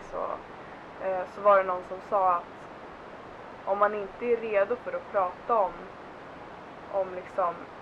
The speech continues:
de olika situationerna och problemen som finns, om man blundar för dem eller sådär. I det här, eh, sammanhanget så använde han till exempel, eh, kvinnornas situation i, i Liberia, eh, i Liberien,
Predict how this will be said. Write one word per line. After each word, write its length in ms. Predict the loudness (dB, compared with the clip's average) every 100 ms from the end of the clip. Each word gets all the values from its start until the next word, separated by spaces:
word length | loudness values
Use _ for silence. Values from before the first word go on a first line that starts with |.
| -16 -16 -14 -14 -6
de 140 | -4 -2
olika 420 | -2 -4 -2 -2
situationerna 840 | -2 -6 -4 0 0 0 -2 -4
och 80 | -6 -8
problemen 580 | -10 -6 0 0 0 -8 -8
som 100 | -10 -10 -8
finns, 260 | -8 -8 -12 -14 -12 -4
om 60 |
man 160 | -2 -2
blundar 340 | -4 -4 0 -2
för 140 | 0
dem 160 | -4 -2 -6
eller 180 | -8 -8 -8
sådär. 240 | -8 -6 -8 -10 -14 -16 -14 -2
I 80 | 4
det 60 |
här, 280 | 8 8 6 0 -12 -12 -8
eh, 300 | -2 0 0 -4 -8 -14 -2
sammanhanget 400 | 4 4 4 2 4
så 60 |
använde 320 | 4 4 2 0
han 140 | -2 -4
till 80 | -12 -12
exempel, 380 | -12 -12 -10 -12 -12 -14 -14 -14 -14 -6
eh, 160 | -6 -4
kvinnornas 400 | -4 -4 -2 -2
situation 480 | -4 -10 -8 -6 -8 -8
i, 360 | -8 -10 -10 -10
i 40 | -10
Liberia, 560 | -10 -8 -6 -4 -6 -6 -10 -12 -6
eh, 140 | -4
i 100 | -4 -8
Liberien, 380 | -10 -8 -10 -10